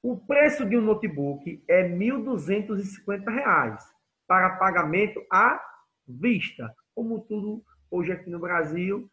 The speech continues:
a gente vai comprar, sempre tem um preço à vista, outro a prazo, certo?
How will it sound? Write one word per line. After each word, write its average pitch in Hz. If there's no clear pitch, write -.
a 156
gente 160
vai 165
comprar, 175
sempre -
tem 175
um 165
preço 165
à 214
vista, 214
outro 214
a 302
prazo, 135
certo? 240